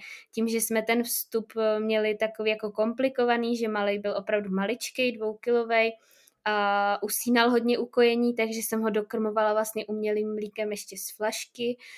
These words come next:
a, eh, pak jsem ho dokrmovala mateřským mlíkem a tak nějak jsme to snažili se jako poboxovat s tím a nevěděla jsem všechny ty informace, které vím třeba dneska,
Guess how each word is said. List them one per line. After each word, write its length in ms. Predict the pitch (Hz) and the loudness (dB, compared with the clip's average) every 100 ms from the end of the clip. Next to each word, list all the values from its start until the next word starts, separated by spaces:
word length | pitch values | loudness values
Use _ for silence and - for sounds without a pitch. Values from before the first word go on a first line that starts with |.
| - - _ | -20 -20 _
a, 760 | 220 208 208 208 208 202 202 202 | -4 0 2 2 2 0 0 -4
eh, 500 | - 208 202 202 202 196 | -4 -2 0 0 -2 -2
pak 140 | 220 | -4
jsem 160 | 220 208 | -2 -2
ho 120 | 214 - | -4 -4
dokrmovala 560 | 208 208 214 208 185 | -4 -2 -2 2 2
mateřským 580 | 185 226 302 294 - 269 | 2 2 2 0 0 2
mlíkem 400 | 240 240 240 226 233 - - - - | 2 0 0 -2 -2 -10 -18 -10 -4
a 100 | 220 | 2
tak 160 | 233 | 2
nějak 220 | 240 226 | 4 4
jsme 220 | 233 233 226 | 4 -2 0
to 120 | 220 | 0
snažili 520 | - 233 233 233 220 | 2 2 6 6 4
se 180 | 220 220 | 4 2
jako 260 | 214 220 | 2 0
poboxovat 680 | 214 233 233 254 - 254 233 - | 2 4 6 4 2 2 2 0
s 120 | - | -8
tím 220 | - 240 233 - | -2 0 0 -2
a 60 | |
nevěděla 540 | 214 226 240 240 233 247 | 0 4 6 6 4 4
jsem 180 | 254 240 | 2 -2
všechny 340 | 262 240 240 | -2 -2 -2
ty 100 | 240 | 0
informace, 640 | 220 226 233 240 240 240 | -2 -2 2 2 4 2
které 260 | 240 240 233 | 0 0 0
vím 160 | 226 220 | 0 -2
třeba 320 | - 208 196 | -2 -2 -2
dneska, 600 | 190 277 - - 254 | 0 -2 -4 0 0